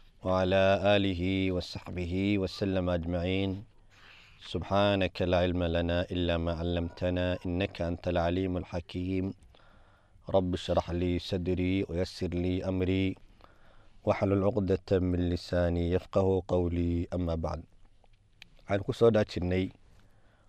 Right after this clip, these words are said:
Manduumatul Maghazi uu iska lahaa Axmed Albadawi raxmatullaahi calayhi.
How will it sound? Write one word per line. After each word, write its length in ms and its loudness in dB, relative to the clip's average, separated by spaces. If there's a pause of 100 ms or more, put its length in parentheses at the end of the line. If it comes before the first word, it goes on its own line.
(140)
Manduumatul 640 2
Maghazi 800 4 (760)
uu 80 -4
iska 260 0
lahaa 400 4 (300)
Axmed 300 -2
Albadawi 420 2
raxmatullaahi 560 -4
calayhi. 540 2